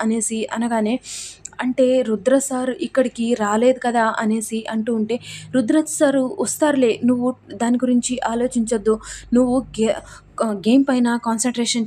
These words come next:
చెయ్యి" అనేసి అనగానే, "సరే, సరే" అనేసి మళ్ళీ గేమ్ అయితే మొదలవుతుందన్నమాట. గేమ్ మొదలవగానే అలా పారుని గంగ అయితే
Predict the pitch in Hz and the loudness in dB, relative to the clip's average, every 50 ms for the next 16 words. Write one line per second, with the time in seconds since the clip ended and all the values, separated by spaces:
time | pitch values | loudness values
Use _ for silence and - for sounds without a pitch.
0 | - 226 214 - - - 220 220 226 233 220 - 220 220 226 - - 220 226 220 | 0 0 0 0 0 -2 -2 -2 -2 -2 -2 -2 -2 -2 -2 -2 -4 -6 -4 -4
1 | 220 214 208 214 214 214 - - 240 226 226 220 - 233 226 220 214 - - - | -4 -4 -4 -4 -4 -6 -6 -6 -6 -6 -6 -6 -6 -4 -4 -4 -4 -4 -4 -4
2 | 233 233 226 220 - 220 - - - - - - - - 247 269 269 269 262 247 | -2 -2 -2 -2 -2 -2 -4 -4 -6 -10 -16 -8 -2 0 2 4 6 6 4 4
3 | 233 - - 220 220 226 220 214 214 214 208 220 240 220 208 202 214 214 208 202 | 2 0 2 2 2 2 2 0 -2 -2 -2 -2 0 0 0 2 2 2 0 0
4 | 208 208 202 202 196 196 196 190 190 202 190 190 - - - - - - _ _ | -2 -2 -2 -2 -2 -2 -2 -2 -2 -2 -2 -2 -4 -10 -14 -16 -16 -20 _ _
5 | - - - - - - - - 233 220 226 240 262 262 254 - - 220 220 226 | -20 -20 -20 -20 -20 -8 -2 0 0 2 4 4 4 4 4 2 2 2 2 2
6 | 220 262 254 247 240 233 226 226 220 226 226 214 202 247 269 - - - - - | 2 2 2 2 0 0 -2 -2 -2 0 0 0 0 -2 -2 -4 -8 -14 -14 -16
7 | - - - - 247 254 277 262 233 233 247 - - 220 208 226 247 254 247 233 | -18 -12 -6 -2 2 2 2 2 2 0 0 -2 0 0 2 2 4 4 4 4
8 | 233 233 233 233 - - - - - - - 240 233 240 240 254 240 226 226 233 | 2 2 0 -2 -6 -14 -20 -20 -12 -4 0 2 4 4 4 4 4 2 4 4
9 | 226 226 - - | 4 4 4 2